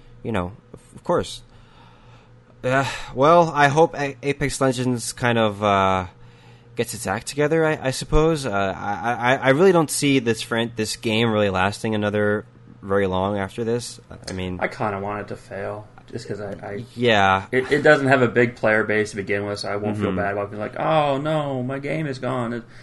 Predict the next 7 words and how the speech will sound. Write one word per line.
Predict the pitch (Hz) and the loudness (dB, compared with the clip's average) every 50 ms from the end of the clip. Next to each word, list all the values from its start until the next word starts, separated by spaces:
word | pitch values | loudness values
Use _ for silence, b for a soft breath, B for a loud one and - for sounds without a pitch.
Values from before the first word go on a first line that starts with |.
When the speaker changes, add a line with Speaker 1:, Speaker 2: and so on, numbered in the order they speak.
| B B B B B B | B B B B B B
Speaker 1:
Right. | 110 104 101 98 90 87 | -2 0 2 2 0 -2
Speaker 2:
I | 87 87 | -4 -4
kinda | - 120 117 123 127 131 | -2 0 2 2 2 2
want | 127 117 113 117 120 120 | 0 0 0 0 0 0
it | 120 - | 0 -2
to | 123 113 | -4 -4
fail | - - - 101 98 98 98 101 101 104 104 107 | -4 -6 -6 -4 -4 -2 -2 -4 -4 -4 -6 -8